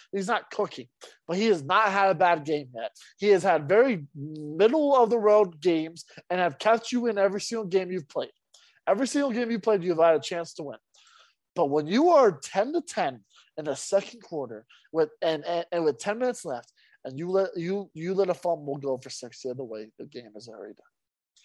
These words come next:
That's plain and simple. You had, you were driving. You had the ball on your own, on the, on the Raider thirty-yard line, forty-yard line, whatever it was, and then you just <laughs> cough up the football for the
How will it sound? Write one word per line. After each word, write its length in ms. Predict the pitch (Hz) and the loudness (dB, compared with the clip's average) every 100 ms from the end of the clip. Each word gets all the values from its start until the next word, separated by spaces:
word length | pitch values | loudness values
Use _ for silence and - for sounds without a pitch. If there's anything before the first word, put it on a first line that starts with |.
| _ - - - | _ -20 -14 -12
That's 160 | 131 | -12
plain 260 | - 127 123 | -10 -10 -10
and 60 | 127 | -14
simple. 380 | - _ _ _ _ _ - | -18 _ _ _ _ _ -6
You 100 | 147 | -2
had, 180 | 156 | -2
you 120 | 170 151 | -2 -4
were 140 | 127 | -6
driving. 520 | 127 147 143 131 110 _ - | -2 2 2 0 -6 _ -14
You 160 | 135 | -10
had 200 | 131 139 | -4 -4
the 60 | 143 | -6
ball 460 | 127 151 143 113 - _ | -4 0 0 0 -6 _
on 160 | 131 147 | -6 -2
your 160 | 139 | -2
own, 120 | 143 139 | -2 -2
on 400 | 160 135 127 147 | -4 -4 -2 -4
the, 60 | 135 | -4
on 280 | 131 143 143 | -4 -4 -4
the 80 | |
Raider 280 | 135 147 160 | 0 2 0
thirty-yard 540 | 156 151 143 135 120 117 | -2 -6 -4 -2 -2 -4
line, 160 | 107 - | -8 -8
forty-yard 420 | 147 139 120 120 | -8 -4 -4 -4
line, 80 | 120 | -4
whatever 240 | 139 143 | -2 -2
it 100 | 131 | -4
was, 360 | 113 104 107 - _ _ _ _ _ _ _ _ _ _ - | -8 -10 -14 -20 _ _ _ _ _ _ _ _ _ _ -12
and 160 | 123 | -8
then 140 | 131 135 | -6 -6
you 80 | |
just 340 | 131 127 - - | -6 -6 -8 -10
<laughs> 1500 | - - - - _ _ _ _ _ - - - - _ - | -12 -14 -18 -20 _ _ _ _ _ -18 -18 -20 -20 _ -8
cough 500 | - 160 170 - - - | 2 4 4 0 -8 0
up 240 | 131 127 - | 2 2 -4
the 80 | 131 | -12
football 640 | - 113 117 104 104 101 - | -6 -6 -6 -6 -4 -8 -12
for 80 | |
the 100 | 107 | -14